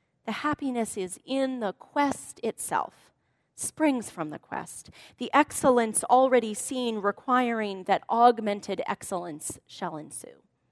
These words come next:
In other words, we find joy in life not because of the beginnings and not because of the endings, but because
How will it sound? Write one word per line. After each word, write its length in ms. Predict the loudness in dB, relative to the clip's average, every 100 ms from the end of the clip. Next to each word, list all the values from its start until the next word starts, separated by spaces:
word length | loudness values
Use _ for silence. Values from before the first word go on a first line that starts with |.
| _ _ _ _ _ _ _ _ _ _ _ _ -20 -20 _
In 100 | -2
other 220 | 0 0
words, 400 | 0 -2 -2 -4
we 160 | -8 -8
find 600 | -2 2 2 0 -4 -10
joy 540 | 0 4 6 6 4 -2
in 160 | -4 2
life 320 | 4 2 0
not 400 | 2 4 2 -2
because 520 | -8 2 4 4 2
of 160 | -4 -4
the 80 |
beginnings 920 | -4 0 2 2 -2 -10 -12 -10 -10 -12 _ _ _ _ _ _
and 120 | -2
not 180 | 0 0
because 320 | -2 -2 -2
of 80 | -2
the 140 | -6 -4
endings, 520 | -4 -4 -6 -6 -4
but 160 | -4
because 720 | -4 -8 0 4 4 2 -6